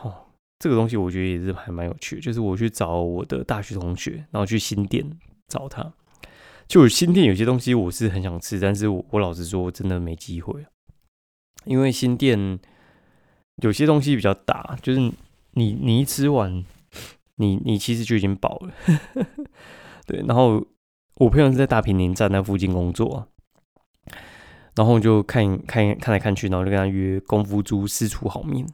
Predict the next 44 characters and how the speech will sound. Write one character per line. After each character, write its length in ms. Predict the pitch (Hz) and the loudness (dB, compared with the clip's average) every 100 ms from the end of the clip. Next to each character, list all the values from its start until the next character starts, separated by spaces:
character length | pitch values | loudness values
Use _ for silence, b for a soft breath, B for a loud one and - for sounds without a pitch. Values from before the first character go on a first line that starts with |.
| _ | _
然 100 | - | -4
后 100 | 98 | -2
这 120 | 98 110 | 0 -2
家 80 | |
店， 300 | 104 113 92 | -2 -6 -6
老 120 | 90 85 | -10 -8
实 100 | 95 | -8
讲， 140 | 90 | -6
我 100 | 92 | -4
觉 140 | 101 | -2
得 80 | 107 _ _ _ _ _ _ - - | -4 _ _ _ _ _ _ -20 -6
真 120 | - 190 | 4 6
的 120 | 156 | 8
长 220 | 110 92 | 6 2
得 80 | 90 | 0
很 160 | 95 | -2
漂 220 | 87 117 104 | 2 2 2
亮， 120 | 95 | 2
我 120 | 95 | 0
很 160 | 95 120 | 0 0
喜 100 | 123 | 0
欢 80 | 95 | 0
它 140 | 101 | -2
的 80 | 92 | -2
设 160 | 98 | -2
计 160 | 90 98 | -2 -4
感。 160 | - 120 | -4 -2
但 100 | 117 | -2
是 100 | 117 | -2
我， 180 | 90 90 | -2 -6
我 160 | - 107 | -2 -2
老 120 | 87 | -2
实 100 | 87 | -4
讲， 160 | - 107 | -6 -6
我 60 | 95 | -6
觉 100 | 98 | -4
得 60 | |
它 60 | 101 | -2
牛 160 | 92 92 | -2 -2
肉 120 | 95 | -2
面 180 | 98 90 | -4 -4
真 160 | 87 | -6
的 120 | 87 | -8
是 240 | 85 - | -8 -10